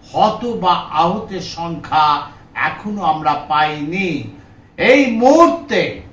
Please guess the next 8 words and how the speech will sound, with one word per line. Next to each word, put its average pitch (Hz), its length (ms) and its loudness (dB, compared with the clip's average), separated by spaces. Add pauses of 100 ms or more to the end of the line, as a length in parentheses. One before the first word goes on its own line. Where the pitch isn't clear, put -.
(800)
এই 254 300 2
মুহূর্তে 269 460 0
প্রায় 240 500 2
পাঁচ 285 220 2 (120)
থেকে 254 400 -4
ছখানা 226 880 2 (320)
দমকলের 240 1000 4
ইঞ্জিন 220 760 0